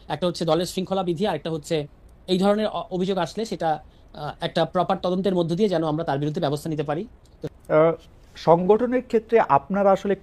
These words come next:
Speaker 2: কোন নীতি অনুসরণ করছেন এসব ক্ষেত্রে? যেমন আমরা দেখছি যে আপনাদের একজন, আহ, আহ, বড় নেতা সার্জিস আলম, তিনি যখন একশো পঞ্চাশটি গাড়ি নিয়ে সেখানে গেলেন, সেটি নিয়ে আপনাদের দলের ভিতরে অনেক সমালোচনা হয়েছে। আমরা যখন দেখলাম যে আপনাদের একজন দলের বড় নেতা, উনি একটি বিরাট অফিস,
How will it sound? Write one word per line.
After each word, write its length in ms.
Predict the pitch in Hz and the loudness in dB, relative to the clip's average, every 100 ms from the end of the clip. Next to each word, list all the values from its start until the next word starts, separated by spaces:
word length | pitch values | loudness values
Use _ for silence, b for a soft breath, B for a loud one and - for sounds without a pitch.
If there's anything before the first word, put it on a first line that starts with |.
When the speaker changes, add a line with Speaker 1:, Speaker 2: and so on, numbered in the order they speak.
| - | -2
Speaker 2:
কোন 140 | 220 | 0
নীতি 600 | 190 170 180 185 175 113 - | 0 0 0 0 0 0 2
অনুসরণ 400 | 139 131 127 117 | 2 2 -2 -2
করছেন 300 | 123 - 110 | -2 -2 -2
এসব 180 | 104 | -2
ক্ষেত্রে? 380 | 113 - 104 113 | -4 -4 -2 0
যেমন 240 | 110 123 120 | 2 2 2
আমরা 200 | 120 123 | 2 2
দেখছি 280 | 123 - | 0 0
যে 140 | 123 120 - B B | 0 0 0 B B
আপনাদের 380 | 120 143 135 | 4 4 6
একজন, 420 | 135 120 131 131 127 | 6 6 4 4 2
আহ, 440 | 123 123 120 - | 2 2 0 0
আহ, 160 | 120 113 104 | 0 2 12
বড় 220 | 135 147 | 12 12
নেতা 320 | 135 123 123 - b b | 10 4 0 -2 b b
সার্জিস 340 | 147 123 123 | 6 6 4
আলম, 240 | 123 117 113 | 4 2 2
তিনি 220 | 131 123 | -4 0
যখন 260 | 123 170 | 0 0
একশো 300 | 127 113 - 139 | -4 -4 -4 -4
পঞ্চাশটি 380 | 123 123 - 120 | -2 -4 -4 0
গাড়ি 280 | 110 107 | 2 2
নিয়ে 160 | 113 120 | 0 -4
সেখানে 300 | 117 117 117 | -4 -4 -4
গেলেন, 260 | 107 113 113 | -2 -2 -2
সেটি 220 | 120 120 | -4 -4
নিয়ে 100 | 123 | -2
আপনাদের 240 | 123 117 | -2 -2
দলের 220 | 107 110 | -2 0
ভিতরে 240 | 117 123 127 | -2 0 0
অনেক 160 | 117 | 0
সমালোচনা 400 | 117 120 117 117 | -4 -4 -4 -2
হয়েছে। 360 | 113 113 117 110 B B B | -2 -4 -2 -4 B B B
আমরা 280 | 117 127 139 | 6 8 6
যখন 300 | 139 143 123 | 6 2 -2
দেখলাম 460 | 131 - 135 131 | -2 0 0 0
যে 200 | 120 135 | 0 2
আপনাদের 460 | 135 113 139 131 135 | 4 2 2 2 2
একজন 220 | 127 131 | 2 4
দলের 240 | 127 131 | 4 4
বড় 240 | 113 131 143 | 6 6 6
নেতা, 360 | 139 139 127 - B B | 2 2 2 0 B B
উনি 260 | 143 151 | 2 4
একটি 200 | 143 165 | 2 2
বিরাট 340 | 120 143 151 147 | 6 10 10 8
অফিস, 420 | 131 165 - | 2 0 -4